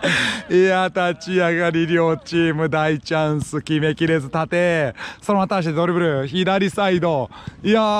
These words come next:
ー、ここは生かせないブレーションないで。さあ、ヒール流して。裏に二枚。縦、いや、惜しい。これが通れば、キーパーまで。さあ、前に二枚。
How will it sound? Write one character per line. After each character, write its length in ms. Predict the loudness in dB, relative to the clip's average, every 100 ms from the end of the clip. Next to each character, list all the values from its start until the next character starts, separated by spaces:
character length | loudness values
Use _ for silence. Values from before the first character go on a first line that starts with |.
| -2
ー、 40 |
こ 140 | -4 -4
こ 100 | 0
は 100 | 0
生 80 |
か 140 | 0 -2
せ 80 | 0
な 80 |
い 40 | 0
ブ 40 |
レ 60 | 2
ー 20 |
シ 60 | 2
ョ 40 |
ン 40 |
な 60 | 0
い 20 |
で。 140 | 0 -2 -10 -20 -20 -8
さ 160 | 0
あ、 40 | 2
ヒ 60 |
ー 60 | 4
ル 120 | 2
流 100 | 0
し 40 | 0
て。 140 | -2 -6 -2
裏 180 | 2 4
に 120 | 4
二 100 | 4
枚。 240 | 2 0 -10 -20 -4
縦、 340 | -2 0 0 0
い 60 |
や、 160 | 0 0
惜 60 | -2
し 240 | -2 -4
い。 40 |
こ 140 | -2 0
れ 160 | 0
が 140 | 0 -2
通 260 | 0 0
れ 140 | 0 0
ば、 320 | 0 0 -2
キ 120 | -2
ー 20 | 0
パ 80 |
ー 20 | 0
ま 60 |
で。 100 | -2 -4 _ -20 -20 -18
さ 200 | 0 2
あ、 40 | 2
前 140 | 2
に 80 | 0
二 80 |
枚。 140 | -2